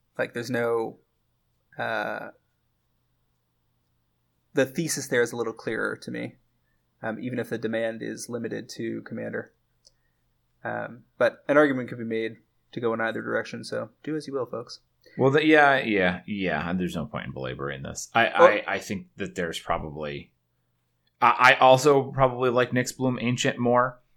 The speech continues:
Speaker 2: um, because we know that it's gonna be good in E D H. We know that E D H is popular. We know that E D H sells cards. We don't have to wonder about any of that.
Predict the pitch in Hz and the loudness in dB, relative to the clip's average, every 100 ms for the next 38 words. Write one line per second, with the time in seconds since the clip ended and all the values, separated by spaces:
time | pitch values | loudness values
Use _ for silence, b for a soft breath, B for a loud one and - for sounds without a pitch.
0 | _ - 95 92 90 90 90 95 90 87 | _ -4 0 2 2 0 -2 -2 -2 -4
1 | 87 87 87 90 90 87 87 - - 90 | -8 -6 0 0 0 -2 -6 -8 -8 -8
2 | - 87 80 73 78 80 78 - - 82 | -6 -8 -10 -12 -14 -14 -12 -14 -14 -10
3 | 85 78 - 82 76 73 71 - - 71 | -6 -6 -6 -6 -4 -6 -6 -6 -4 -4
4 | - 73 73 76 82 87 60 80 76 67 | -2 -4 -4 -4 -2 -2 -2 -6 -6 -6
5 | - 76 71 - 73 69 69 71 - 92 | -4 -2 -2 0 2 2 2 -2 -2 0
6 | 92 90 78 78 80 78 73 71 71 78 | -2 -4 -4 -2 -2 0 0 0 -2 -4
7 | 78 69 65 67 - - | -6 -6 -2 0 -2 -4